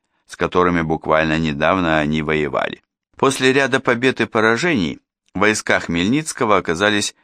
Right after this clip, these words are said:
в крайне тяжелом положении. В тысяча шестьсот пятьдесят третьем году из-за угрозы перехода крымских татар на сторону поляков гетман был вынужден обратиться за помощью к царю Алексею Михайловичу.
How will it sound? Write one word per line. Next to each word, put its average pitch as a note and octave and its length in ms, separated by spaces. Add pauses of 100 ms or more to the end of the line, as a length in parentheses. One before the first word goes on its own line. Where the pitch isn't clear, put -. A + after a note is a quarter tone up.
(160)
в - 60
крайне C#3 400
тяжелом F#2 520
положении. B1+ 680 (640)
В - 80
тысяча C#3 340
шестьсот A#2+ 420
пятьдесят D#2+ 500
третьем C#2+ 420
году B2+ 380 (400)
из-за B2 320
угрозы B2 500
перехода G#2 640
крымских F#2+ 540
татар E2+ 440
на E2+ 160
сторону D2+ 500
поляков G#2+ 580 (520)
гетман E3 460
был C3+ 160
вынужден C3 480
обратиться G2+ 600
за E2 140
помощью C3 480
к - 60
царю G2 340
Алексею F2+ 560
Михайловичу. G1+ 800